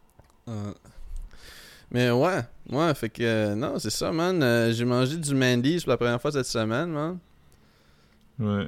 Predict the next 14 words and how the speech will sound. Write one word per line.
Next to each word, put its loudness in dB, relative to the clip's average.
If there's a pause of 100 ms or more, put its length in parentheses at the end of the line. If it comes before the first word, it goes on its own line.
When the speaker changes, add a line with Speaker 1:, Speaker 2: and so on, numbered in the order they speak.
Speaker 1:
Ouais. 4
Speaker 2:
Je, -8
je 0
vais 4
répéter 4
la 6
joke 2
que 0
j'ai 0
faite 0
tantôt. 2 (180)
Speaker 1:
Ouais. 4
Speaker 2:
Le, 0 (460)
le, 0